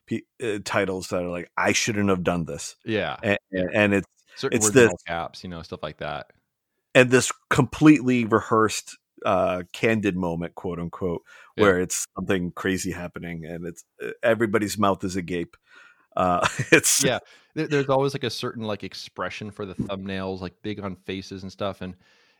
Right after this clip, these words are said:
Speaker 2: and, and that's the stuff where I just, I intentionally avoid that. But there's another im-, important part of it too.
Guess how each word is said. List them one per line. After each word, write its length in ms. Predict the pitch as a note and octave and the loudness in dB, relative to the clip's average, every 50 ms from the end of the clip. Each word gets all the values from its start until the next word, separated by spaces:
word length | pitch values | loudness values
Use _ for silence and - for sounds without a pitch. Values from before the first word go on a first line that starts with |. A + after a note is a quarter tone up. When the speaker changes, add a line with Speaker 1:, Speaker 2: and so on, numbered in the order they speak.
| _ - | _ -12
Speaker 2:
and, 120 | A#2+ B2+ - | -12 -10 -8
and 100 | C3 B2+ | -6 -4
that's 160 | B2+ B2+ - | -4 -4 -4
the 80 | - B2+ | -8 -10
stuff 300 | - - B2 A#2+ - - | -6 -6 -6 -6 -6 -6
where 100 | A2 G2+ | -4 -4
I 60 | G#2 | -4
just, 240 | G#2 G#2 - - - _ | -4 -6 -10 -14 -14 _
I 80 | F#2 G2 | -12 -10
intentionally 1000 | G2+ G2+ G#2 - - G#2+ G2+ - - - - G#2+ G#2 G2 F#2+ F#2+ F#2 F2+ F#2 - _ _ _ _ _ _ _ _ _ _ _ _ - | -10 -10 -12 -14 -16 -16 -14 -14 -14 -14 -12 -12 -10 -10 -10 -10 -12 -14 -16 -20 _ _ _ _ _ _ _ _ _ _ _ _ -14
avoid 280 | G2 F2+ A2 A2+ G2+ | -10 -6 -6 -4 -4
that. 200 | F2+ - B1+ - | -6 -8 -10 -12
But 100 | A2 B2 A#2+ | -10 -6 -6
there's 140 | B2+ B2 C#3 | -6 -6 -6
another 240 | C#3+ E3 G3+ G3+ F#3 | -6 -4 -4 -4 -4
im-, 120 | D3+ - - _ - | -6 -8 -12 _ -14
important 400 | G#2+ G#2+ - - A#2+ - - - | -14 -12 -8 -8 -8 -8 -8 -6
part 140 | - A2 G#2 | -6 -6 -4
of 40 | F2+ | -6
it 100 | - - | -8 -12
too. 360 | - - C#3+ B2+ G#2 F#2 F#2 | -12 -10 -8 -6 -6 -6 -8